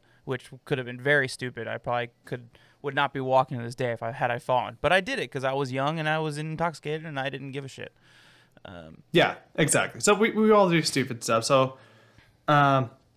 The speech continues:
Speaker 2: he sounds like he's aware of the issue. I'm sure that, I think the great thing about this team right now is we have a lot of veterans who are going to kind of walk him through this and talk through to him through this process.
Speaker 1: Mm-hmm.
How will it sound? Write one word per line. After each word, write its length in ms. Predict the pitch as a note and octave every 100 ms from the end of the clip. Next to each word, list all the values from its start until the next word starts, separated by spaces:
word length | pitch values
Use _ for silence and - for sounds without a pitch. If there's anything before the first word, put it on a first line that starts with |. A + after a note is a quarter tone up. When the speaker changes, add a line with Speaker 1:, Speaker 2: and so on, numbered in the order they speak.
| _
Speaker 2:
he 220 | - F3+
sounds 300 | F#3 G#3 F3+
like 120 | F3 E3+
he's 200 | F3 D3
aware 220 | C#3 C#3
of 80 | C#3
the 100 | C#3+
issue. 340 | C#3 D3+ C#3+ D3
I'm 140 | C#3
sure 340 | C3+ - D3 C#3+
that, 300 | C3+ C#3 - _ - _
I 80 | C#3
think 180 | C3+ C#3
the 80 | C3+
great 380 | C3 C#3 D3 D3+
thing 180 | D3 C#3
about 300 | C3 C3 -
this 160 | C3+
team 240 | - C#3 B2+
right 160 | B2+
now 320 | B2+ A#2+ C#3 D3+
is 220 | B2+ - -
we 180 | C3
have 340 | B2 C3 B2+ B2
a 40 | B2+
lot 380 | A#2 A#2 A#2+
of 120 | B2 A#2+
veterans 640 | A#2+ A#2+ B2+ C3 C3+ - _ _ _ _
who 500 | C#3+ C#3 C3+ C3 C3
are 320 | C3+ B2+ A#2+ - -
going 260 | A#2+ B2+
to 120 | B2+
kind 240 | A#2 B2+ A#2+
of 140 | A2+ - _ A#2
walk 340 | A#2 - -
him 140 | C#3+ B2+
through 200 | B2+ C#3
this 240 | C#3+ C3+
and 120 | A2
talk 340 | F2+ A2+ B2 -
through 220 | B2+ B2+
to 180 | - B2+
him 220 | C3 B2+ -
through 200 | B2+ C3
this 160 | B2 A#2+
process. 680 | - B2 A#2+ C3 A#2+ - - _ -
Speaker 1:
Mm-hmm. 240 | C3 B2